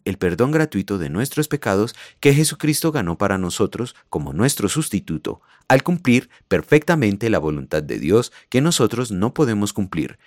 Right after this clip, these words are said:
y también al derramar su sangre en la cruz del Calvario, sufriendo sobre sí toda la ira de Dios que nosotros merecíamos. En gratitud,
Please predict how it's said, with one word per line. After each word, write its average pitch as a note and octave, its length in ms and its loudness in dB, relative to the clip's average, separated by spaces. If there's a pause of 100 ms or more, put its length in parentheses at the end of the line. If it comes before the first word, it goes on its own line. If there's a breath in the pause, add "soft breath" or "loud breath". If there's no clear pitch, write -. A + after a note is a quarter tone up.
(160 soft breath)
y B2+ 80 2
también B2 560 2
al A#2+ 120 2
derramar F2 420 2
su - 120 -6
sangre F#2 380 0
en D#2+ 80 -2
la A#2+ 120 0
cruz A#2+ 220 -2
del B2+ 140 -2
Calvario, F#2 520 0 (200 loud breath)
sufriendo F#2+ 580 2
sobre C3+ 300 2
sí A2 340 0 (240 soft breath)
toda C#3 300 8
la C#3+ 140 2
ira F2 260 2
de C#2 120 -4
Dios G2+ 300 2
que D#3+ 100 0
nosotros E2 480 -2
merecíamos. D#2+ 800 0 (800 soft breath)
En A#2 120 2
gratitud, A#2 560 2